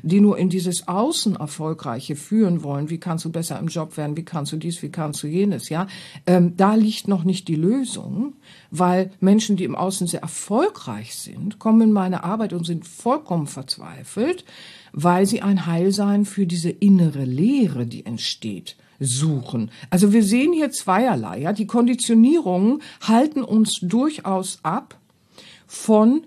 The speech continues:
diesem authentischen Sein. Wir merken aber schon, dass wir Leid in uns erzeugen, wenn wir diesem Schein,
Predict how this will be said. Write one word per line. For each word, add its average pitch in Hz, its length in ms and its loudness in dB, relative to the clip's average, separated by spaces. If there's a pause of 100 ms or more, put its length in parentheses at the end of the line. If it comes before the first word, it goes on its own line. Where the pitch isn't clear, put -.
diesem 202 360 2
authentischen 202 720 2
Sein. 147 680 0 (520)
Wir 185 160 10
merken 247 500 8
aber 185 240 2
schon, 269 440 2
dass 170 200 0
wir 185 100 2
Leid 151 340 -2
in 165 160 -2
uns 147 260 -6
erzeugen, 143 720 -4
wenn 175 180 2
wir 208 100 2
diesem 175 300 2
Schein, 233 880 0